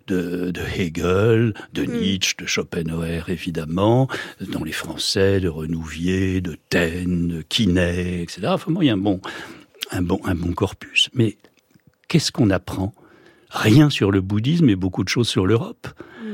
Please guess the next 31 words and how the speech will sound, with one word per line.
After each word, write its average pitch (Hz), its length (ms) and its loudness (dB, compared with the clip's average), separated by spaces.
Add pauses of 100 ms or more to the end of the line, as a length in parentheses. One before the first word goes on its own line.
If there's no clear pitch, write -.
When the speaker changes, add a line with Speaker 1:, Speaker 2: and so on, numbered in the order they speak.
(280)
Speaker 1:
Vous 95 80 -2
voyez, 98 320 2
beaucoup 127 340 4
de 107 100 2
choses 151 280 8
sur 104 220 4
la 101 100 6
naissance, 123 880 4 (560)
euh, 101 100 4
du 98 160 0
nihilisme, 131 680 4
parce - 200 0
que - 80 0
le 98 140 4
grand 156 220 4
fantasme, 151 760 0 (760)
qui 113 140 2
va 110 220 6
des 90 240 -2
années 90 180 0
dix-huit 90 320 -2
cent 87 180 -2
trente 104 420 0
aux 85 140 -6
années 85 400 -2
dix-huit 87 280 -6
cent 87 160 -4
quatre-vingts 113 500 0
à 120 60 2
peu 90 160 -6
près, 208 280 2